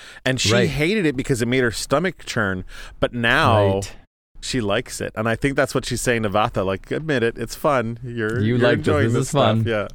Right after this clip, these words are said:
Speaker 1: Yeah.
Speaker 2: Right. "I'm as nervous as a new recruit on his first day at war," Vatha says. "My hands shake, and I,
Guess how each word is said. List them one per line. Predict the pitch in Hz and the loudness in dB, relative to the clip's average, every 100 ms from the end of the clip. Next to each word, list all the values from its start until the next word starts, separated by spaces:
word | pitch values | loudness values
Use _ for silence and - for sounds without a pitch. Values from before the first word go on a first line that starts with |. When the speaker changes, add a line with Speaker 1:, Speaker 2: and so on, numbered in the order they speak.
| - - | -6 0
Speaker 1:
Yeah. | |
Speaker 2:
Right. | 107 101 - - - - - - - - - - - _ _ _ - - - - | 2 2 0 -6 -20 -20 -20 -20 -20 -20 -20 -20 -20 _ _ _ -20 -20 -6 0
"I'm | 139 | 2
as | 139 113 | 4 4
nervous | 139 160 170 | 2 2 2
as | 131 | 2
a | 117 | 2
new | 110 120 | 2 2
recruit | 113 - - 135 107 | 0 0 0 2 2
on | 98 | 0
his | - | 0
first | 120 107 - | 0 0 0
day | 110 | 0
at | 101 | 0
war," | 98 127 104 69 | 0 2 2 -2
Vatha | 80 73 - | -4 -6 -6
says. | - - - 90 | -6 -6 -6 -4
"My | 98 | 0
hands | 120 127 120 | 0 2 0
shake, | - 117 147 | 0 -2 -2
and | 95 | -2
I, | 82 | -2